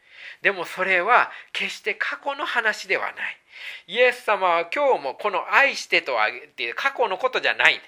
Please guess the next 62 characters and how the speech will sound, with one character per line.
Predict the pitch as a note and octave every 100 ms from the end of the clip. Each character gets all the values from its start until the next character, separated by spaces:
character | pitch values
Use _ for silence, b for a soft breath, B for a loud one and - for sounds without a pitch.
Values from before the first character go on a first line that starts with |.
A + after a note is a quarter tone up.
| B B B E3
い | F3+
い、 | D3+
現 | A3 B3+ A#3
在 | G3+ C#3
の | C3
こ | F3+
と | F3
な | A#2+
わ | A#2+
け |
で | -
す。 | B B B
え | D#3+ C#3+ C#3+
ー、 | C#4
今 | C#4+ A#3+
日 | G#3+
も | C4 -
あ | F3+
な | G#3+ A3+
た | A3+ A3
を | F#3+ B2
愛 | D3 D#3
し | B2 -
て、 | - A#2 - B B C#4+
今 | D#4 C#4
日 | B3+
も | B3+ -
あ | F3
な | A3 A3+
た | G3 D3
を | D3
罪 | - A#3 G#3+
の | F3
力 | E3 - G3+ G3+ F#3+ G3
か | E3+
ら | C#3+
解 | - - A3 G#3
放 | - F3+ E3+
し、 | - A#3 - B B
今 | D4 D4+ C#4+
日 |
も | G#3
あ | F3+
な | G#3+ G#3
た | F#3
を | E3
ご | D3+ F#3
自 | A#3
分 | A3+ A#3+ A3
の | G#3
も | G3+
の、 | F#3+ D#3
ご | F3+
自 | A#3
分 | A3+ A#3
に | A#3 A3+
つ | -
く | A3+
神 | - A3+ A3+
の | G3+ F3 G#3+
王 | B3
国 | A3+